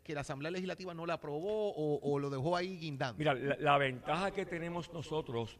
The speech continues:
Speaker 2: eh, y que se aprobó previo al cambio de, en el año veinte veinte, en diciembre,
Speaker 1: Ajá.
Speaker 2: en los fondos legislativos que los legisladores distritos tenemos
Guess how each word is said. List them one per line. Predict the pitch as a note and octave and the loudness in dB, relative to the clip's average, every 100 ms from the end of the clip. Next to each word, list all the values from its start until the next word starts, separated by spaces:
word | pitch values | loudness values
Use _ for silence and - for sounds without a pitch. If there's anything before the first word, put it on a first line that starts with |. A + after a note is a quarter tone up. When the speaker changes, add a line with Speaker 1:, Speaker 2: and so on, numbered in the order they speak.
| - | -10
Speaker 2:
eh, | - A2+ G#2+ | -4 -4 -2
y | B2+ | -8
que | - A#2+ | -4 -4
se | G#2+ B2 | -4 -4
aprobó | A#2 A2 A#2+ C#3+ | -2 0 0 2
previo | D3 C#3+ D3 D3 C#3+ | 2 2 2 0 0
al | B2 A#2 | -2 -2
cambio | C3 C3 C#3+ C#3 | 0 0 2 0
de, | C3 B2 A#2 - | 0 -2 -4 -6
en | A2+ | -6
el | A2 G#2+ | -4 -4
año | A#2 C3+ C3+ | -4 -2 -2
veinte | C3 C#3 C3+ | -2 -2 0
veinte, | B2+ C3+ C#3 C3 | 0 -2 -2 -4
en | A#2+ | -4
diciembre, | B2 D3 C#3 G#2+ | -6 -6 -6 -6
Speaker 1:
Ajá. | G2 D3+ - - - - - - - - | -8 -10 -14 -20 -20 -20 -20 -20 -20 -4
Speaker 2:
en | D3 | 0
los | C#3+ | 2
fondos | D#3+ F3 | 4 6
legislativos | F#3 E3+ E3 D#3 E3+ E3 | 6 4 4 2 2 0
que | C#3 B2 - - A#3 G#3 | -2 -8 -12 -20 -20 -12
los | B2 | -4
legisladores | A#2+ A2+ C3 | -2 0 -2
distritos | C#3 D3+ | -2 -2
tenemos | B2+ B2+ C#3 | -2 -4 -4